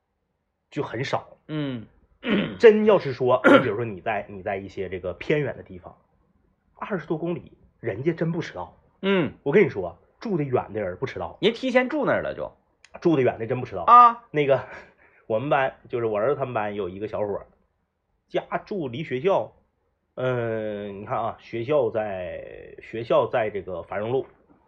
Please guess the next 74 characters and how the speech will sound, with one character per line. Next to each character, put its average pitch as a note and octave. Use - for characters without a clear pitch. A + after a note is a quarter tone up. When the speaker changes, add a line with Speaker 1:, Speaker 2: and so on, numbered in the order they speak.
Speaker 1:
家 A#2+
住 A#2+
那 G2
个， E2+
那 G2+
个， F#2+
那 F#2
个， F2+
那 F2+
个、 F2+
那 F2
个 E2
彩 A2+
虹 A#2
广 C3+
场 A#2
那 F2+
边 D#2+
儿。 -
Speaker 2:
不 -
都 E3+
就 F#3+
近 F3+
入 E3+
学 A#2
吗？ C3
他 C#3
干 D3
啥 E2+
呢？ -
他 A2
是？ G#2
Speaker 1:
不 D3
是， B2
他 E3+
是， F3
人 B2+
家 F#3
是 F3+
姥 A#2+
姥 A#2+
家， F2+
人 A2+
户 G3
口 A2
在 C3+
姥 A2
姥 G2+
家。 F#2+
Speaker 2:
啊。 A#2
Speaker 1:
哎， A2
人 A2
在 C#3+
姥 C#3+
姥 G2+
姥 G#2+
家 G2
就 G#2
是 G#2
入 A2+
学 F2+
了。 G#2+
Speaker 2:
符 G3
合 A3+
两 D#3+
个 E3+
一 F3
致， F3+
必 F#3
须 E3+
住 E3+
姥 A#2+
姥 G2+
家。 F#2+